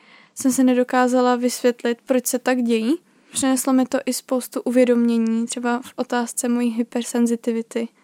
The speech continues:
To byl asi jako jeden z nejdůležitějších kroků, který jako mě dost pomohly. Uvědomit si, proč to tak mám a ostatní tak nemají a přestat se vnímat, že jsem jiná.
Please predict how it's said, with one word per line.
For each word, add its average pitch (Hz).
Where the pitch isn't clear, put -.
To 262
byl 247
asi 254
jako 254
jeden 254
z 262
nejdůležitějších 240
kroků, 247
který 233
jako 247
mě 247
dost 262
pomohly. 233
Uvědomit 247
si, 240
proč 240
to 254
tak 254
mám 240
a -
ostatní 240
tak 247
nemají 233
a 240
přestat -
se 247
vnímat, 240
že 240
jsem 240
jiná. 226